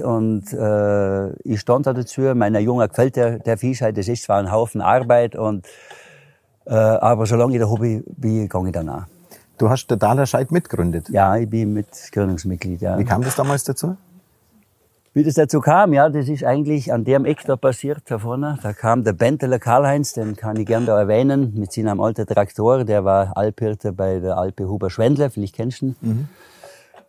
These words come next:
Speaker 1: Und hat gesagt, "Ja, ich hab gehört, dass er ein neuer Hirt da und den müssen wir jetzt einmal fragen, ob, äh, der Interesse hat, äh, am Scheid mitzumachen."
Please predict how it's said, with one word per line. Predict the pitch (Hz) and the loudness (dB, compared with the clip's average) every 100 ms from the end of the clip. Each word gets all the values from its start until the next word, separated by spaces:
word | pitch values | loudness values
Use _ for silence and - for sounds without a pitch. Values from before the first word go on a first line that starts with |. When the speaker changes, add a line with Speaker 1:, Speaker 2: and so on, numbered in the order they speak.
| _ _ _ _ _ - | _ _ _ _ _ -4
Speaker 1:
Und | 135 | 2
hat | 160 151 | 2 2
gesagt, | 160 170 147 | 0 0 2
"Ja, | 160 | 4
ich | 143 | 4
hab | 147 | 2
gehört, | - 156 - | 2 2 2
dass | 127 | 2
er | 151 | 4
ein | 135 | 2
neuer | 135 127 | 4 2
Hirt | 120 165 - | 2 -2 2
da | 147 135 - - | 4 4 0 -6
und | 131 123 | -6 -2
den | 131 120 | -2 -2
müssen | 131 127 | -4 -4
wir | |
jetzt | 120 120 | -4 -4
einmal | 113 104 | -2 -2
fragen, | 107 110 139 135 110 - _ - | 2 2 2 0 -4 -10 _ -8
ob, | - 120 - - - | 0 0 0 -8 -2
äh, | 110 113 107 | 2 4 2
der | 117 113 - | 2 0 0
Interesse | 110 107 113 113 | -2 -2 0 0
hat, | 110 - | 0 -2
äh, | 120 113 | -2 0
am | 98 101 | -2 0
Scheid | 113 104 | -2 -2
mitzumachen." | 107 - 78 80 71 82 | -4 -6 -6 -8 -12 -16